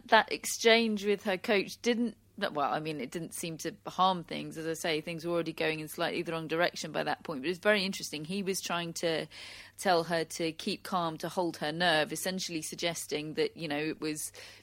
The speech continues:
mental reasons why she had lost her advantage, and she very, very pointedly said twice, "Is there anything tennis related, uh, that you can give me at this moment in time?" As if to say,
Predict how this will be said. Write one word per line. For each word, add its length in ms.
mental 420
reasons 540
why 280
she 360
had 340
lost 420
her 140
advantage, 720
and 140
she 500
very, 480
very 280
pointedly 920
said 440
twice, 320
"Is 160
there 100
anything 400
tennis 560
related, 600
uh, 280
that 140
you 120
can 200
give 220
me 260
at 180
this 180
moment 360
in 80
time?" 280
As 100
if 160
to 80
say, 400